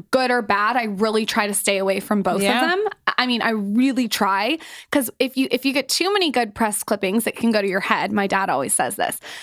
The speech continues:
Speaker 1: And if you, in the bad ones, it sucks your energy. So it's like, neither are really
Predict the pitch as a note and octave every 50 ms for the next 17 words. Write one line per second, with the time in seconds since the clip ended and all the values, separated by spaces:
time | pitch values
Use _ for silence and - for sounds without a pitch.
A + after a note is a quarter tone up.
0 | - - G#3 - B3+ C4 C4+ C4 C4 - C4 - - C4 B3+ B3 A#3+ A#3+ - C4
1 | C4+ D4+ D#4 C#4 C#4 B3+ A#3 A#3 A#3 A3 - A3 A3 - - C4 A#3+ - - -
2 | A3 - A#3+ A#3+ A3+ G#3+ - - - - - A#3 A3+ A3 - - A#3+ A3 - A#3
3 | B3 C4 C#4+ D#4 E4+ E4 D#4 C#4 - A#3+ A#3+ A3 G#3 A3 A3+ A#3 A3+ A3 A3 G#3+
4 | - -